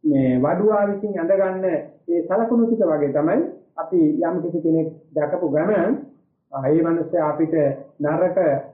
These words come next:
වේදනාවක් දීපු කෙනෙක් නම් ඒ අනිත් දවසේ මෙයා දකින්නකොටම හඳුනා ගැනීම සඳහා අපි ඔහු පිළිබඳ ලකුණක් හිතේ තියාගන්නවා. අපි සංඥාවක් ගන්නවා කියලා කියන්නේ. හැඳිනීමක් ගන්නවා. ඊට පස්සේ අපි දකින්නේ අර පුද්ගලයා නෙවෙයි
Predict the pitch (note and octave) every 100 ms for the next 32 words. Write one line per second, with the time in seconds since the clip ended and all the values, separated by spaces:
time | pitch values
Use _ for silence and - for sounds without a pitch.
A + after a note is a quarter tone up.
0 | _ - D#3 F#3+ F#3+ F3 E3+ D3+ E3 E3
1 | C#3+ D#3 F#3 G3 G#3 D4+ D#4 - F3+ E3
2 | E3+ G3 G3 F#3 F3+ G3 F3 E3+ D#3+ D3+
3 | F3+ F3 F3+ F#3 G#3+ E3 F3 F3+ D#3+ D#3
4 | D3+ C#3+ D3+ G3 C#4 - - - F#3 G3+
5 | F#3 F3+ E3+ F3 F#3+ G3 - E3 - C3+
6 | B2 - - - - _ _ _ D3 D3+
7 | D#3 F3 F#3 D3+ C3+ A2+ A#2 A2+ G#2+ A2+
8 | A2+ C#3+ - - _ _ _ _ _ _
9 | D3+ F#3+ G3 F3+ D3 B2 G2+ F#2 _ _
10 | _ _ _ _ _ _ _ _ _ _
11 | _ _ _ G#3 C4 D#4 B3+ A3+ A3+ G#3+
12 | F#3+ F3+ F3 A#3 A3+ B3 A3+ F#3+ G3+ A3+
13 | A#3+ A3 D#3 C#3+ D3 E3+